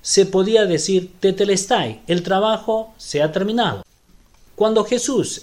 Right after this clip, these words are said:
exclamó: "Consumado es", él estaba diciendo literalmente a su Padre: "La obra que me diste ha sido completada, la deuda está pagada, el cordero del sacrificio pascual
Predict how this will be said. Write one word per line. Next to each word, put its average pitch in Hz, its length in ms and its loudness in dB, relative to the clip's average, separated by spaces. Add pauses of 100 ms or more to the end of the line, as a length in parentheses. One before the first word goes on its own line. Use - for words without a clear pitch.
exclamó: 156 800 -2
"Consumado 123 640 -2
es", 196 440 -4 (340)
él 247 140 4
estaba 247 360 2
diciendo 202 480 0
literalmente 160 720 0
a 135 40 -2
su 131 180 -8
Padre: 139 460 -2 (400)
"La 233 240 2
obra 277 400 -2
que 220 100 -4
me 190 180 -2
diste 190 540 -4
ha 165 100 -4
sido 180 300 -2
completada, 151 800 -6 (220)
la 165 240 2
deuda 170 360 2
está 160 280 -2
pagada, 160 640 -2
el 135 180 -4
cordero 151 540 4
del 135 160 -6
sacrificio 139 600 -4
pascual 151 580 -2